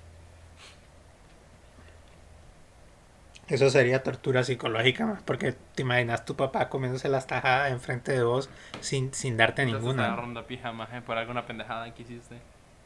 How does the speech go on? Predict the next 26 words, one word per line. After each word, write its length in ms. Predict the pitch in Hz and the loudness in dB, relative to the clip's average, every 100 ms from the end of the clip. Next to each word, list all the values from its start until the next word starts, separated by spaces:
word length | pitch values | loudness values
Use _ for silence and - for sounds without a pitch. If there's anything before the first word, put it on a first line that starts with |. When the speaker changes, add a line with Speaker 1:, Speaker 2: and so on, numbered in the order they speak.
| - - - - - - - - - - - - - - 170 | -16 -16 -20 -20 -20 -20 -20 -20 -20 -20 -20 -20 -20 -14 -8
Speaker 1:
Sí, 240 | - 131 | -4 -2
maje, 320 | 127 113 123 - | -2 -4 -6 -4
una 240 | 127 131 135 | 2 2 4
tajada, 420 | 131 131 151 139 | 4 4 4 0
se 120 | - | -4
come 160 | - 135 | -2 0
una 160 | 143 | 0
tajada 320 | 139 131 143 151 | 2 4 6 4
y 60 | |
te 120 | 139 | 2
da 60 | 120 | 0
un 100 | 120 | 2
fajazo, 400 | 123 107 110 494 | 2 2 4 4
maje. 180 | - 480 | 4 4
Se 80 | 349 - | 6 4
come 140 | 370 | 6
otra 160 | 381 - | 4 4
tajada 320 | - 139 147 | 0 0 -2
y 40 | |
te 120 | 135 | 0
da 40 | 123 | 0
otro 180 | 135 127 | 0 -4
fajazo, 420 | 143 127 123 131 | -2 0 -2 -4
maje. 180 | 123 123 - - - - - | -8 -10 -16 -20 -20 -20 -14
Speaker 2:
Fuck, 260 | - 120 120 | -6 -6 -4
maje. 340 | 123 120 139 | -6 -8 -10